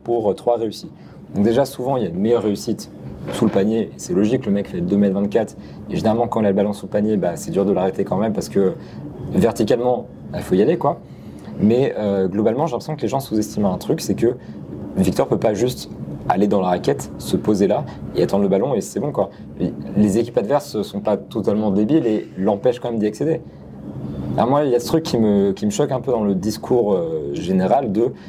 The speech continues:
il faut qu'ils mettent plus de tirs dans la raquette. Je pense que s'ils pouvaient marquer plus de points, ils le feraient pour commencer. Et, euh, s'ils pouvaient aller plus dans la raquette, ils le feraient aussi.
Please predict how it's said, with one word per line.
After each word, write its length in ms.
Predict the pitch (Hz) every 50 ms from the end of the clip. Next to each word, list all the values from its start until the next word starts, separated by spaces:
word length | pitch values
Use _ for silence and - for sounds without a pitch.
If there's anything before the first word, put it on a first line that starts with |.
| - - - -
il 120 | - 95
faut 200 | 92 - - 135
qu'ils 220 | 127 - - 113 107
mettent 360 | 104 107 107 104 - - -
plus 280 | - - 131 135 127
de 80 | 117 120
tirs 220 | - - - 123
dans 140 | 110 104 101
la 60 | 101
raquette. 380 | 90 87 87 - - 143 - - - - - -
Je 80 | - -
pense 140 | - 123 -
que 80 | -
s'ils 180 | 104 - - 113
pouvaient 180 | - - 117 110
marquer 240 | 104 101 - -
plus 160 | 104 101 98 101
de 40 |
points, 160 | 101 - - 107
ils 40 |
le 60 | 92 80
feraient 200 | - - 131 135
pour 140 | - -
commencer. 340 | 95 95 92 92 - - - - - - - - - - - - 71
Et, 240 | - 101 113 117 110
euh, 220 | 98 92 87 85
s'ils 160 | 85 - - 71
pouvaient 160 | - 110 113
aller 100 | 107 104
plus 140 | - - 107
dans 80 | 110
la 60 | 101
raquette, 260 | 98 98 - 113 - -
ils 60 | 92
le 40 | 87
feraient 180 | - - 98
aussi. 260 | 95 87 - - -